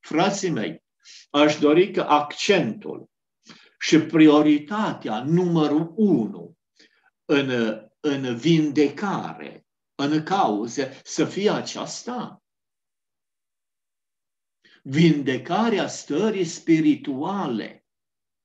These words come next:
a mântuirii, așa cum spunea și fratele Amato, Ghetano, „Mai bine un om bolnav și mântuit decât unul sănătos și în iad.” Știți să faceți deosebire între lucruri.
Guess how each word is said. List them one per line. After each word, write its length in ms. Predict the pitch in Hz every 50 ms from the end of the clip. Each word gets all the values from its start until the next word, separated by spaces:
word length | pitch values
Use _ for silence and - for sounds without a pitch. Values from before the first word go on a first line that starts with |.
| _ _ _ _ _ - _
a 140 | _ 151 151
mântuirii, 1040 | 147 151 151 151 143 127 123 151 143 139 170 214 233 240 202 123 101 78 - - _ _ _ - - -
așa 320 | 143 147 - - 190 214
cum 180 | 208 196 208 190
spunea 380 | 160 - 165 175 175 180 196
și 160 | - - 190
fratele 480 | 170 - 165 180 190 - - 175 175 170
Amato, 680 | 156 143 135 151 190 220 220 - - 117 101 - - - - - - -
Ghetano, 640 | - 139 123 139 123 - - 190 214 185 135 110 - - - - -
„Mai 280 | - 156 165 147 127
bine 360 | 123 156 202 220 220 202 - -
un 260 | 170 160 147 139 139 -
om 360 | 175 190 202 196 175 170 160
bolnav 720 | 143 147 143 131 123 123 127 127 131 147 180 202 214 - 175
și 200 | 170 - - 196
mântuit 880 | 175 170 170 175 175 170 170 175 180 214 240 196 160 165 - - - -
decât 460 | - 151 151 - - - 185 160 175 -
unul 320 | 185 196 208 202 196 175
sănătos 600 | 165 - - 165 147 147 143 135 - 185 208 208 208
și 160 | - - -
în 140 | 175 170 165
iad.” 680 | 160 165 202 202 202 196 151 131 113 - - - _ _ _ _ _ _ _ _ _ _ _ _ _ _ _ _ _ _ _ _ _ _ _ _ _ _ _ _ _ _ _
Știți 340 | - - - 180 180 160 170
să 120 | 185 185
faceți 460 | 170 175 175 180 - - 196 175 156
deosebire 800 | 165 196 202 196 - - 185 185 175 190 196 185 196 190 185 190 -
între 380 | - 185 185 165 180 185 190
lucruri. 440 | 190 185 165 165 - 185 180 - _